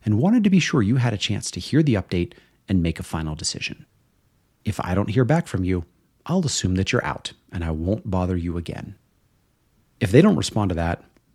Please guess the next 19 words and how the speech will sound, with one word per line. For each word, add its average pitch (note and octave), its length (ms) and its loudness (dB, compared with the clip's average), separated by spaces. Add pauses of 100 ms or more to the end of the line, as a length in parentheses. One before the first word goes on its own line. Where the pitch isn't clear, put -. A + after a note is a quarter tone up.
(160)
you A#2 180 10
have F#2 260 4
your D#2 160 -2
answer. - 420 -4 (1080)
That's B2 220 2
a A#2+ 40 4
wrap B2 320 6
for F#2+ 200 -6
week A2+ 520 2
eight C3 260 4
of F2+ 140 -2
the F#2+ 60 -4
V F2 260 0
C B2 260 2
Minute. G#2 500 0 (440)
Wow, F2+ 260 -6
week B2+ 240 0
eight. B2 280 8
<laughs> - 80 -8